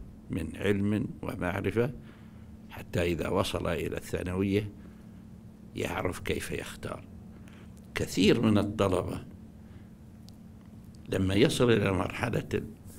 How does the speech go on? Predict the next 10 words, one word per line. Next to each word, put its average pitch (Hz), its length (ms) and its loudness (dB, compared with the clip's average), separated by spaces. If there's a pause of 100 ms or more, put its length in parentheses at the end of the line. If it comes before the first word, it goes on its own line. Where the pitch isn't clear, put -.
(260)
الثانوية 98 800 4 (840)
لا 147 160 6
يعرف 120 480 4
ماذا 104 320 2
يختار. - 600 -4 (1500)
هنا 160 220 4
يتضح 139 920 2
لكم 131 340 2
أن 110 220 0
هذه 139 680 0